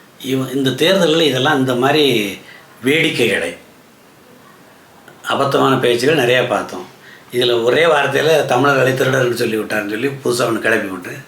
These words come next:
இவன் வேற என்ன சொல்ல முடியும்? அவர் தமிழ் சொல்லிட்டா எங்களை கே-, கே-, கேவலமா பேசிட்டாரு, தமிழர்கள் சொல்லிட்டா கேவலமா பேசிட்டாரு.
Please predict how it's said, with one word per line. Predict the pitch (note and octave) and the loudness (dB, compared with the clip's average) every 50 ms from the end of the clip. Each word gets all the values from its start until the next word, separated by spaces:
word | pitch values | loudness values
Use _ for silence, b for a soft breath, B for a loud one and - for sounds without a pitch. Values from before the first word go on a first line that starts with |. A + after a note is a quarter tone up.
| - - - B B B B B B B B B B B B - - - - - - - - | -20 -20 -20 B B B B B B B B B B B B -20 -20 -20 -20 -20 -20 -20 -12
இவன் | - D3+ D#3+ E3 F3 E3+ | -10 -8 -6 -4 -2 0
வேற | E3 E3 F3 E3 | 0 2 2 2
என்ன | D#3+ E3 G3+ C4+ D#4 - | 2 2 2 2 2 2
சொல்ல | - A3 A3+ C4 | 2 2 4 4
முடியும்? | A#3+ G#3+ - C3+ A2 - - - - - - - - - - - - - - - - - - - - - | 4 2 2 0 -2 -4 -6 -10 -12 -18 -20 -20 -20 -20 -20 -20 -20 -20 -20 -20 -20 -20 -20 -20 -20 -6
அவர் | - A#2+ B2 B2+ B2+ | -4 -2 0 0 0
தமிழ் | B2+ - - G#3 A3+ A3 G3 | 0 2 4 4 4 4 4
சொல்லிட்டா | G3 G3+ G3+ A3 | 4 4 4 2
எங்களை | G#3 F#3+ F3+ F3+ E3+ D3 | 2 2 2 2 0 2
கே-, | - D3+ C#3+ C3+ C3+ | 2 0 0 0 0
கே-, | C#3 C3 B2 A#2+ | 0 0 0 0
கேவலமா | - - D#3+ D#3 D#3 D3 C3+ A#2+ | 0 0 2 2 2 2 2 2
பேசிட்டாரு, | B2+ A#2 A2 A2+ A2 G#2+ G2+ G2+ | 0 0 0 -2 -4 -4 -6 -2
தமிழர்கள் | - C#3+ F3 G3+ G3+ G3+ G3+ G3 G3 | -2 0 2 4 4 4 4 2 2
சொல்லிட்டா | G3 G3 F#3 D#3 | 2 2 2 2
கேவலமா | D#3 D#3 D#3 D3+ C3+ | 2 2 2 2 0
பேசிட்டாரு. | B2+ A#2+ A#2 G#2+ G2+ G2+ G2 | -2 -2 -4 -4 -6 -6 -6